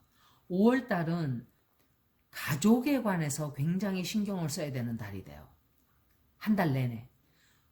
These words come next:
비너스와 태양이 그,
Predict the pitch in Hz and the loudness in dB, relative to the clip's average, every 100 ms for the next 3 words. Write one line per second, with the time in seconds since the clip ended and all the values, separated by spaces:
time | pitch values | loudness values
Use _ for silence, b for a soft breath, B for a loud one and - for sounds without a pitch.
0 | _ - 202 233 240 - 196 190 - 202 | _ 4 6 8 6 2 0 -2 -4 -8
1 | 190 165 170 226 262 - _ _ _ _ | -4 -2 0 -2 -4 -10 _ _ _ _
2 | _ _ _ _ _ _ _ _ _ _ | _ _ _ _ _ _ _ _ _ _
3 | _ - - - | _ -18 -16 -14